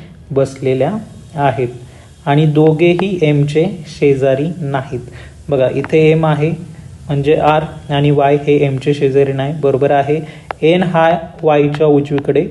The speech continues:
तिसरा बसलेला, बघा वायच्या उजवीकडे तिसरा एन बसलेला आहे आणि एक्स हा आरचा शेजारी नाही. बघा, एक्स हा जर आरचा शेजारी नसेल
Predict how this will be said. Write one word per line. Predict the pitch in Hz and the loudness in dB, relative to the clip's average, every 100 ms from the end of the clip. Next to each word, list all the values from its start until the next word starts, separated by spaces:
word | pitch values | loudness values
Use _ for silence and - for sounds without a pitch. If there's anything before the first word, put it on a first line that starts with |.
| - | -6
तिसरा | 143 - 143 | -6 -2 0
बसलेला, | 139 120 135 127 | 0 -2 -2 -2
बघा | 135 123 123 | 0 0 0
वायच्या | 143 143 143 160 | 0 2 2 2
उजवीकडे | 147 143 143 147 147 - - - - - | 4 2 0 0 0 -2 -12 -20 -20 -6
तिसरा | 165 - 147 127 127 147 | -4 -2 -2 -2 -2 0
एन | 156 156 | 2 2
बसलेला | 156 151 151 147 147 | 2 0 0 2 2
आहे | 143 156 175 - - - | 0 -2 -6 -12 -18 -6
आणि | 143 151 156 165 | -2 0 0 0
एक्स | 175 175 - | 0 -2 -4
हा | - 151 156 | 0 0 0
आरचा | 147 143 147 151 147 | 0 0 0 -2 0
शेजारी | 151 127 135 131 | 0 0 0 -2
नाही. | 131 127 | -4 -2
बघा, | 143 131 120 - - - - | 0 0 -2 -8 -20 -10 2
एक्स | 170 175 - - - | 2 2 -10 -14 -4
हा | 147 147 | 0 2
जर | 147 156 160 - - - - - 160 | 4 2 0 -8 -18 -20 -20 -8 -2
आरचा | 151 156 170 | -2 0 -2
शेजारी | 170 147 139 139 | 0 0 2 0
नसेल | 135 123 143 156 | -2 0 0 0